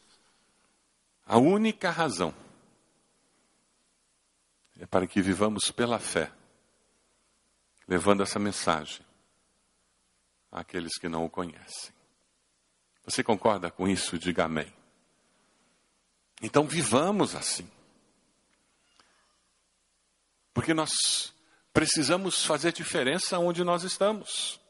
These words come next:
Quando nós estudamos a história do cristianismo, nós descobrimos que, em muitos momentos, a igreja perdeu a visão do porquê ela existia, para que ela existia.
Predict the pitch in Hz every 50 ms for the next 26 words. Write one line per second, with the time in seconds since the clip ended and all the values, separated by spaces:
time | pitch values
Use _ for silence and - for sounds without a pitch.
0 | _ _ _ _ _ _ _ _ _ _ _ _ _ _ _ _ _ _ _ _
1 | _ _ _ _ _ _ _ _ - - 107 104 113 120 127 131 120 - - -
2 | - - 120 113 110 127 139 139 120 117 117 110 - - - - 127 135 139 135
3 | 131 117 - 107 - - 110 - - 110 104 113 139 170 151 131 123 120 117 120
4 | 120 120 135 - - - 127 113 131 139 160 160 156 - - - - 147 147 147
5 | 143 - - - - - 170 175 175 185 190 - 190 165 143 156 165 160 151 139
6 | 143 165 190 180 - - - - 101 85 90 113 113 110 - 123 135 131 123 135
7 | 127 - - 131 117 107 104 123 139 156 165 170 165 165 147 - 120 117 104 98
8 | 101 127 135 147 156 151 - _ _ - - - - - - - _ _ _ -
9 | 123 143 - 160 151 - - 165 160 156 151 147 135 - 127 - - - - 160
10 | 175 165 143 117 - 123 120 120 - - 135 127 123 117 104 110 107 - - -
11 | - 117 113 113 104 92 -